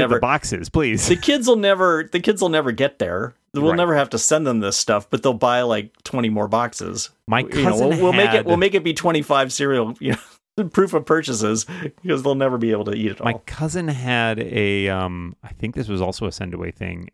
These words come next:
Speaker 1: uh, an Anakin Skywalker, like, as a ghost from Return of the Jedi, that was a cereal box <laughs> send away thing. Um, it was, like, transparent or something, uh, but it was a Star Wars action figure that you could only get from, like, sending away.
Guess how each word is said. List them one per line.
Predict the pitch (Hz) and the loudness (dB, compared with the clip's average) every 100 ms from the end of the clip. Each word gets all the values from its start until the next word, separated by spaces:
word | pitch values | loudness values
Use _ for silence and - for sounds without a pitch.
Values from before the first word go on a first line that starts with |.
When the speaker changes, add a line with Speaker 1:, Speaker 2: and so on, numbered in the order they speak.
| _ | _
Speaker 1:
uh, | 90 87 87 - - | -8 -6 -6 -10 -12
an | 92 - _ - | -16 -16 _ -4
Anakin | 110 123 - 110 | -4 -2 -4 -4
Skywalker, | 104 - - 101 110 113 107 120 110 107 104 _ _ _ - | -4 -10 -4 -2 0 -2 -2 -2 0 0 -2 _ _ _ -6
like, | 104 92 | -4 -4
as | 87 | -6
a | 90 | -6
ghost | 76 101 147 - - | -4 0 0 -2 -8
from | - 110 98 | -8 -4 -4
Return | 98 - 110 | -4 -2 -2
of | 95 | -2
the | |
Jedi, | 82 92 92 113 135 151 147 _ _ _ - | -6 -4 -2 -2 -2 -4 -10 _ _ _ -2
that | 131 | 0
was | 135 117 | 0 0
a | 123 | -2
cereal | - 139 135 | 0 0 0
box | 127 131 131 - | 0 -4 -4 -4
<laughs> | |
send | 139 135 | -2 0
away | 139 139 | 0 -2
thing. | 147 143 147 160 _ _ _ _ _ | -2 -4 -4 -8 _ _ _ _ _
Um, | 104 95 90 87 85 85 - | -4 -2 -2 -6 -10 -14 -10
it | 117 | -4
was, | 104 | -2
like, | 98 | -4
transparent | - 113 98 82 - - 95 85 - | -6 -6 -6 -10 -6 -6 -4 -8 -10
or | 85 | -10
something, | 92 - 80 76 - _ _ _ | -10 -10 -18 -18 -20 _ _ _
uh, | - 87 82 | -8 -6 -4
but | 82 | -2
it | 104 | -2
was | 95 | -2
a | 92 | -4
Star | - 104 | -2 -2
Wars | 95 87 | 0 -4
action | 85 - 90 | -6 -8 -8
figure | 98 82 80 | -8 -8 -10
that | 92 | -10
you | 90 | -8
could | 98 | -4
only | 90 87 | -4 -6
get | 85 87 - | -6 -10 -10
from, | - | -14
like, | 87 82 | -14 -8
sending | 95 85 82 | -8 -8 -10
away. | 85 80 80 | -10 -12 -14